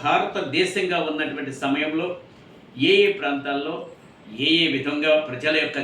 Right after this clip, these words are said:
జీవన స్థితిగతులు ఉన్నాయి, అక్కడ ఉన్నటువంటి పరిస్థితి ఏ విధంగా ఉంది, ఆ రోజుల్లోనే కన్‌స్ట్రక్టివ్‌గా ఇళ్ల నిర్మాణాలు కూడా జరిగినాయని చెప్తున్నారు. అలాగే కాల్చిన ఇటుకలతో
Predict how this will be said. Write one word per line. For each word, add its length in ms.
జీవన 340
స్థితిగతులు 600
ఉన్నాయి, 340
అక్కడ 140
ఉన్నటువంటి 460
పరిస్థితి 460
ఏ 80
విధంగా 300
ఉంది, 180
ఆ 20
రోజుల్లోనే 500
కన్‌స్ట్రక్టివ్‌గా 840
ఇళ్ల 160
నిర్మాణాలు 580
కూడా 160
జరిగినాయని 520
చెప్తున్నారు. 460
అలాగే 220
కాల్చిన 540
ఇటుకలతో 540